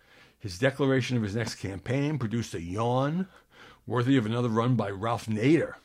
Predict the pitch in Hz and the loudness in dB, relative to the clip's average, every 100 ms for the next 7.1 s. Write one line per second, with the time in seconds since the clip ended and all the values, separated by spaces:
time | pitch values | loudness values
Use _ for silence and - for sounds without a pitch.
0 | _ _ _ _ _ _ _ _ - 110 | _ _ _ _ _ _ _ _ -6 -6
1 | 87 101 123 147 147 147 151 170 120 101 | -6 0 2 4 4 4 4 4 4 0
2 | 101 120 139 113 120 110 120 104 120 147 | 0 0 2 2 0 0 -2 0 0 0
3 | 160 113 95 98 113 123 - 120 95 85 | -2 -4 -6 -4 -4 -4 -4 -2 -2 -4
4 | 113 104 98 113 120 117 95 90 110 127 | -4 -2 -6 -4 -2 -2 -4 -6 -2 0
5 | 139 - 90 92 107 113 113 107 127 117 | -2 -6 -10 -6 -4 -2 -2 0 0 0
6 | 110 104 107 107 87 127 147 165 80 87 | -2 -4 -6 -6 2 4 6 6 4 -8